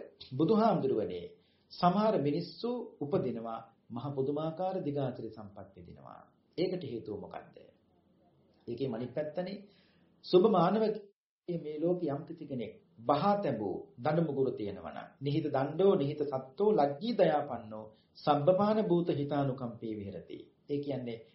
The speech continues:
නිහිත දණ්ඩෝ දඬු මුගුරු ඔක්කොම පැත්තකින් තියලා තියෙන්නේ. නිහිත සත්තෝ ආයුධ ඔක්කොම පැත්තකින් තියලා තියෙන්නේ.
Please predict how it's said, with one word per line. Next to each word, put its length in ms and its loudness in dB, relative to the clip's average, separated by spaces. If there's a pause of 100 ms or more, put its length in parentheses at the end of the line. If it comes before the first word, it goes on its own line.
(100)
නිහිත 300 0
දණ්ඩෝ 480 0 (420)
දඬු 320 2
මුගුරු 260 2
ඔක්කොම 320 -4
පැත්තකින් 480 -8
තියලා 280 -10
තියෙන්නේ. 400 -16 (440)
නිහිත 280 4
සත්තෝ 540 4 (720)
ආයුධ 400 6 (880)
ඔක්කොම 340 2
පැත්තකින් 440 -4
තියලා 240 -6
තියෙන්නේ. 380 -12